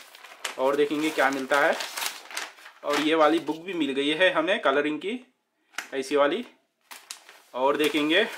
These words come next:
वाह, वाह, वाह, वाह, वाह, इसमें हमें pouch मिला है और दूसरे में cover मिला है।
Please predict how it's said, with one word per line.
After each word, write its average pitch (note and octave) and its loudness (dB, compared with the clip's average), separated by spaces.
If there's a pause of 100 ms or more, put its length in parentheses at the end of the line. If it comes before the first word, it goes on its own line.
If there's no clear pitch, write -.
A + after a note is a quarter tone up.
वाह, B2 2
वाह, B2+ 6
वाह, B2 4
वाह, A2+ 4
वाह, G#2+ -4 (540)
इसमें C#3 -4
हमें C#3+ 0
pouch C#3 2
मिला C#3+ 4
है D#3 2 (460)
और B2 0
दूसरे C3 -2
में C#3 -2
cover C3 4
मिला C#3 4
है। D#3 0